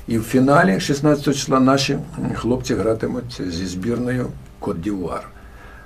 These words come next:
Е, не дивуйтеся, все ж таки ті в своїй групі першими, наші перші. І, можливо, це і не подарунок, але це потрібно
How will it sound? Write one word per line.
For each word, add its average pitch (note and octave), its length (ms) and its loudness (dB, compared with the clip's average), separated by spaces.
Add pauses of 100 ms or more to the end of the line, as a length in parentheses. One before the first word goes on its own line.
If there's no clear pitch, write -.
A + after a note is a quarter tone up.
(100)
Е, - 40 -8 (640)
не D3 140 6
дивуйтеся, D#3 680 6
все D#3 180 0
ж A2+ 100 -4
таки A2 280 -4 (100)
ті C3+ 200 6
в G#2+ 40 2
своїй G#2+ 300 0
групі F#2+ 360 -2 (200)
першими, B2 440 -2
наші B2 400 0 (120)
перші. G2+ 380 -4 (880)
І, A#2+ 160 0
можливо, B2+ 460 4
це B2 200 2
і A#2+ 40 4
не B2 100 4
подарунок, A#2+ 540 2 (140)
але C#3 240 2
це - 260 2
потрібно A#2+ 600 4